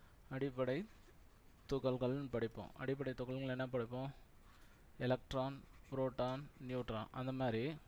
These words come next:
இங்க வந்து, இதுல வந்து எ-, மின்சார கட்டணம் அப்படின்ற போது அது எலக்ட்ராஸ்கோப் அப்படின்ற மாதிரி ஞாபகம் வச்சுக்கோங்க. எலக்ட்ரானை கண்டுபிடிச்சது யாருன்னா, ஜே ஜே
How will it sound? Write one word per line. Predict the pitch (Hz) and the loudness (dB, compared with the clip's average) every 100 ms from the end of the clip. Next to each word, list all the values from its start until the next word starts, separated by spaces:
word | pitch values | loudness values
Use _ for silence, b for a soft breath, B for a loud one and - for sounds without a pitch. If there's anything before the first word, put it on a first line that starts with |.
| - | -8
இங்க | 143 147 151 | -2 0 2
வந்து, | 135 120 131 165 - | 2 0 0 -2 -2
இதுல | 139 135 131 | -2 2 2
வந்து | 131 147 131 117 | 0 0 0 -2
எ-, | 123 120 - - - - - - | -2 -2 -2 -10 -20 -20 -20 -8
மின்சார | 127 151 165 170 160 160 | -2 -2 6 8 10 8
கட்டணம் | 131 131 135 139 | 4 2 0 0
அப்படின்ற | 120 127 127 120 110 | 0 0 0 0 -2
போது | 117 233 - | -4 -4 -2
அது | 123 123 117 | 2 4 4
எலக்ட்ராஸ்கோப் | 120 - 139 131 131 - 123 120 - | 2 0 0 0 0 -2 -2 -2 -4
அப்படின்ற | 113 120 113 113 | -4 -4 -4 -4
மாதிரி | 135 123 | -2 -2
ஞாபகம் | 117 113 | -2 -4
வச்சுக்கோங்க. | 123 117 - B B B B - | -4 -8 -10 B B B B 4
எலக்ட்ரானை | 139 151 147 151 143 | 8 8 6 2 2
கண்டுபிடிச்சது | 135 135 131 139 127 | 2 0 -2 -2 2
யாருன்னா, | 123 127 139 202 - - | 2 2 0 -2 -4 -10
ஜே | 123 131 | -2 -2
ஜே | 120 139 | 0 -2